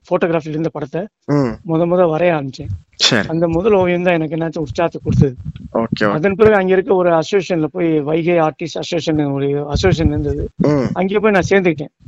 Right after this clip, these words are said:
Speaker 2: ம்.
Speaker 1: சேர்ந்த போது பல ஓவியர்கள் பத்தியான எனக்கு ஒரு பார்வை கிடைச்சது.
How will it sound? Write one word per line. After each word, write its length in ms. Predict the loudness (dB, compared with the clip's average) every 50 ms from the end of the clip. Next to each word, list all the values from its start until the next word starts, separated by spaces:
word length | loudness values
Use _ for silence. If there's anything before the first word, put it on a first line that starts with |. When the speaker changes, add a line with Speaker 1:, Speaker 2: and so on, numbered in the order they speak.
| -20 _ _
Speaker 2:
ம். 200 | 0 0 2 4
Speaker 1:
சேர்ந்த 240 | 4 6 6 6 8
போது 180 | 8 6 6
பல 220 | 4 4 4 6 6
ஓவியர்கள் 520 | 6 6 6 6 4 4 2 0 -2 -2
பத்தியான 560 | -2 0 0 2 2 0 0 -2 -2 -4 -4
எனக்கு 280 | -6 -6 -6 -6 -4 0
ஒரு 140 | 0 2 2 2
பார்வை 280 | 0 -2 -2 -2 -4 -4 -6
கிடைச்சது. 440 | -8 -10 -10 -12 -14 -14 _ -20